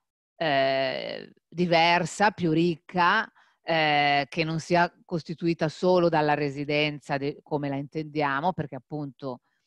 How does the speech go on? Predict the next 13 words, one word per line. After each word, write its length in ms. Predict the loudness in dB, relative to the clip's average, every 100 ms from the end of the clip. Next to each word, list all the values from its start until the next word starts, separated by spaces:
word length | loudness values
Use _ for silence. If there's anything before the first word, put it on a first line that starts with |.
| _ _ _
eh, 160 | -14 -8
qui 160 | 0 0
stiamo 300 | 0 0 0
vedendo 340 | 2 2 2
una 120 | -2
grossa 300 | -2 -4 -4
trasformazione, 840 | -6 -6 -6 -8 -8 -2 0 0 0
cioè 160 | -4
che, 260 | -4 -6 -6
che 140 | -8
il 80 | -4
lavoro 380 | -2 0 0 0
soprattutto 920 | -6 -6 -8 -8 -12 -12 _ -2 -2